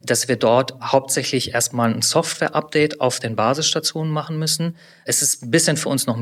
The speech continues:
mehr Arbeit, weil wir teilweise Frequenzen vorswitchen müssen und so weiter und so fort. Also deswegen geht das nicht einfach mit einem Knopfdruck.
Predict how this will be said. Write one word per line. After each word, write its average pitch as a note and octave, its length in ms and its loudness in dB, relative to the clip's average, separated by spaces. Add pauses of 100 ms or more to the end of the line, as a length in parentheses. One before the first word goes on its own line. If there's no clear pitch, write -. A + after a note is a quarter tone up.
mehr B2+ 500 4
Arbeit, D3+ 480 2
weil A#2 200 2
wir A#2 280 4 (220)
teilweise B2 460 2
Frequenzen - 680 -2
vorswitchen B2+ 720 0
müssen A#2 240 -2
und A#2 160 0
so A2 80 -2
weiter G2+ 200 0
und G2 60 -8
so G2+ 60 -8
fort. - 160 -2
Also G2 140 0
deswegen A#2 260 2
geht B2+ 160 0
das B2+ 140 2
nicht C3+ 200 -2
einfach B2 200 -2
mit A#2+ 120 -4
einem A#2 140 -4
Knopfdruck. - 680 -2